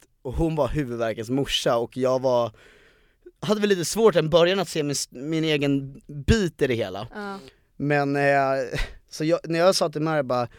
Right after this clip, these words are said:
Speaker 1: "Åh, det tar emot att be om ursäkt." Men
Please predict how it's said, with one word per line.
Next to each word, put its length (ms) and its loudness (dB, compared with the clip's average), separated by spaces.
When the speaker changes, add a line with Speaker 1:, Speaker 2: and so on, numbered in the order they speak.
Speaker 1:
"Åh, 100 0
det 60 0
tar 120 -2
emot 300 0
att 60 -6
be 80 2
om 100 0
ursäkt." 540 -6
Men 560 4